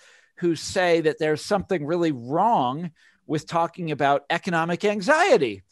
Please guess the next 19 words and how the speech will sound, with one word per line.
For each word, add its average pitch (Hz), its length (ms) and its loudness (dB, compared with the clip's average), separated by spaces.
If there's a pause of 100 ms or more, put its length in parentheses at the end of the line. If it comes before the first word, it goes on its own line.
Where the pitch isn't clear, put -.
(340)
Uh, 165 240 8
and, 185 200 6
and, 202 180 6
and 196 240 4
the 208 160 8
idea 214 280 8
being 202 260 6
that 190 120 4
economic, 185 580 4 (200)
an-, 180 200 0
economic 185 440 -2
anxiety 190 440 2
somehow 190 360 0
led 190 240 2
to 180 80 -10
Trump. 302 320 -4
Well, 262 100 2
it's 220 140 0
like, 233 180 -2